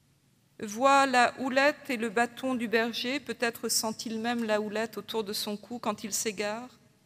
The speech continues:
On y sent l'onction d'huile qui coule sur la tête, on y sent le confort de la maison à la fin du psaume. Louis Montloubout, un prêtre qui a écrit l'imaginaire des psalmistes, psaumes et symboles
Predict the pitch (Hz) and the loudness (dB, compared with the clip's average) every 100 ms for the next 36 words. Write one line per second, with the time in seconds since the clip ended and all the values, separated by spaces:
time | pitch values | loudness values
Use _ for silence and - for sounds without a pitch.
0 | _ _ _ _ _ _ _ _ - - | _ _ _ _ _ _ _ _ -20 -8
1 | - 247 254 - 285 277 277 269 - 262 | 2 4 6 6 6 6 4 0 0 0
2 | 247 233 269 269 247 240 - 269 247 - | -2 -2 -2 -2 -2 -6 -4 -4 0 0
3 | 240 233 226 - 226 226 226 226 240 - | 0 0 0 0 0 0 -2 -2 0 0
4 | - 247 240 226 233 - 254 240 240 220 | 2 0 0 -2 -6 -2 0 0 -2 -2
5 | 226 220 214 208 214 226 208 - 226 208 | -2 -2 -2 -2 -2 -4 -4 -4 -4 -4
6 | - - 190 202 240 - _ _ _ _ | -8 -10 -8 -10 -12 -16 _ _ _ _
7 | _ _ _ _ _ _ _ _ _ _ | _ _ _ _ _ _ _ _ _ _
8 | - - 226 247 285 269 262 277 254 214 | -20 -16 -6 0 2 4 4 4 0 -4
9 | 240 294 - - _ _ _ _ _ _ | -4 -4 -8 -20 _ _ _ _ _ _
10 | _ _ _ _ _ 214 214 - 277 - | _ _ _ _ _ -6 -4 4 4 4
11 | 247 - 220 208 220 - - 254 233 233 | -8 -4 -2 0 -2 -6 -6 -4 -2 0
12 | 240 - 233 247 269 226 226 - 220 220 | 2 0 0 0 0 -2 -4 -2 -4 -2
13 | 220 262 - 208 - - 254 247 226 220 | -2 0 0 -2 -6 -4 -2 -2 -2 -2
14 | 220 202 208 262 | -2 -2 -6 -8